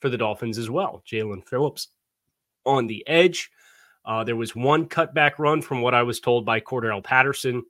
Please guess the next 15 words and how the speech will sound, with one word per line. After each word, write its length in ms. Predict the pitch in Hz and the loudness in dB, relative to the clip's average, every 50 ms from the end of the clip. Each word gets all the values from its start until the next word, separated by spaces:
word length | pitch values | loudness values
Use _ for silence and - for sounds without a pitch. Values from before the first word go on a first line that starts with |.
| _ _ _ _ _ _ _ _ _ _ _ _ _ _ _ _ _ _ - - | _ _ _ _ _ _ _ _ _ _ _ _ _ _ _ _ _ _ -18 -12
in 140 | - 127 120 | -8 -8 -6
which 240 | 113 117 110 - - | -4 -4 -6 -6 -8
the 60 | 107 | -6
second 320 | - - 131 120 120 123 117 | -4 -2 -2 -4 -4 -4 -6
level 200 | 113 113 113 110 | -6 -6 -6 -8
didn't 260 | 113 110 104 104 - | -8 -10 -12 -12 -14
quite 340 | - - 123 120 113 - - | -10 -6 -4 -4 -4 -6 -10
fit 180 | - - 127 113 | -8 -8 -8 -6
it 80 | 110 | -6
up 140 | 117 113 - | -8 -8 -6
just 240 | - 117 110 - - | -8 -8 -8 -6 -2
right. 240 | 117 110 110 107 _ _ _ _ _ _ _ _ _ _ - | -2 -2 -2 -4 _ _ _ _ _ _ _ _ _ _ -12
Uh, 280 | 95 98 98 98 98 | -10 -8 -8 -8 -8
that, 180 | 95 98 107 - | -8 -10 -12 -10
that 240 | - 117 110 107 - | -8 -8 -8 -8 -10